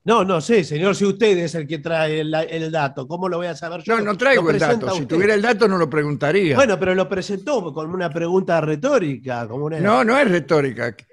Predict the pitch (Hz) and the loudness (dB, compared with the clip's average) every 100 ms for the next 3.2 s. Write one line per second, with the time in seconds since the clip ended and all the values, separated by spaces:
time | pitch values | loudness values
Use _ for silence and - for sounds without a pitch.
0 | - 196 233 226 202 285 170 - - 170 | -14 -4 0 2 4 2 2 0 -2 -2
1 | 180 165 180 175 165 147 156 156 147 143 | -2 0 -2 -2 -4 -4 -4 -2 -4 -4
2 | 131 139 120 123 185 202 113 220 247 165 | -6 -6 -6 -8 -4 -4 -2 0 0 -2
3 | 165 131 | -4 -6